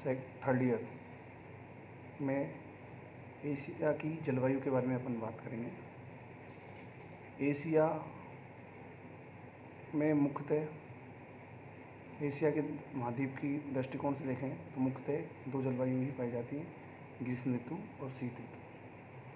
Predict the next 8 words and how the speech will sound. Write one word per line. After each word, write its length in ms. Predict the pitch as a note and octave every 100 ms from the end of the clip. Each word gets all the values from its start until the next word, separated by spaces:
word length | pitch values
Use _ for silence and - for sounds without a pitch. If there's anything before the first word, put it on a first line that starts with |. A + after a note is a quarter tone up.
| - - - - - - - C3+
ग्रीष्म 400 | B2+ D3+ D#3 E3+
ऋतु 260 | D3+ D3+ E3+ E3+ - - - - - - - - - - - - - - - - - -
के 80 | C#3
बारे 220 | C3 C3
में 300 | C3 C3+ C3
आज 220 | B2+ A#2+
ग्रीष्मकालीन 720 | B2 C3+ C3+ - B2+ B2 C3
ताप, 500 | C3 - - - B2